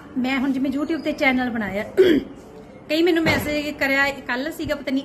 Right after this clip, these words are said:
ਅੱਜ ਕਰਿਆ, ਮੈਨੂੰ ਕਹਿੰਦੇ, "ਤੁਸੀਂ ਆਪਣੇ ਦਿਮਾਗ ਦਾ," ਕਹਿੰਦੇ, "ਟੈਸਟ ਕਰਵਾਓ, ਅਹ, ਤੁਹਾਡੀ ਇਸ ਚੀਜ਼ ਦੇ ਨਾਲ ਕਿਸੇ ਨੂੰ ਕੋਈ ਫਾਇਦਾ ਨਹੀਂ ਹੋਣ ਲੱਗਿਆ।"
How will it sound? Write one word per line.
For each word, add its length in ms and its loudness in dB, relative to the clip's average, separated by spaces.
ਅੱਜ 140 -4
ਕਰਿਆ, 300 -4
ਮੈਨੂੰ 180 2
ਕਹਿੰਦੇ, 180 2
"ਤੁਸੀਂ 300 0
ਆਪਣੇ 260 0
ਦਿਮਾਗ 440 2
ਦਾ," 120 -2
ਕਹਿੰਦੇ, 240 -2
"ਟੈਸਟ 380 -4
ਕਰਵਾਓ, 480 -4
ਅਹ, 1600 -2
ਤੁਹਾਡੀ 340 4
ਇਸ 160 -4
ਚੀਜ਼ 140 -2
ਦੇ 100 -2
ਨਾਲ 160 0
ਕਿਸੇ 200 -6
ਨੂੰ 100 0
ਕੋਈ 180 -2
ਫਾਇਦਾ 340 0
ਨਹੀਂ 140 -2
ਹੋਣ 220 -4
ਲੱਗਿਆ।" 300 -10